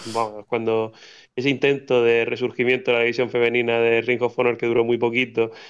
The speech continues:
Speaker 2: eh, ya mostró muy buena pinta y creo que en N X T está, está haciendo un gran trabajo. Me parece una gran luchadora y Jordynne Grace, pues, es uno de los mejores talentos del panorama nacional.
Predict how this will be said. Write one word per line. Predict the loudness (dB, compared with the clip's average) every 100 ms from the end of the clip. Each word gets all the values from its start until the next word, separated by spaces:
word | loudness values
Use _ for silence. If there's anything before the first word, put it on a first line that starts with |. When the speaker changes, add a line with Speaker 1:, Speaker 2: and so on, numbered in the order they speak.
| -20 _
Speaker 2:
eh, | -2 0
ya | 2 2 2 2 0 0
mostró | 0 0 0 2 2 0 -2 -6 -8
muy | -2 2
buena | 4 2 0
pinta | -2 -2 -2 0 2
y | 0 -2 -2
creo | 0
que | 0
en | 0
N | -2
X | -2
T | -4
está, | -2 -2
está | -4 -8
haciendo | -4 -2 0
un |
gran | 0 -2
trabajo. | -6 -8 -6 -4
Me |
parece | -4 -4 0
una | 0 0 0
gran | 0 0 0
luchadora | -2 0 2 0 -2 -10 -20 -10 0
y | 2
Jordynne | 2 0 0 0
Grace, | 0 0
pues, | -4 -4
es | -6 -2
uno | 0
de | 0
los | -2
mejores | -2 -2 -4
talentos | -2 -2 -2 -4
del | 0 0 0 -2 -4
panorama | -4 -4 -2 -2 -2 -2
nacional. | -4 -6 -8 -6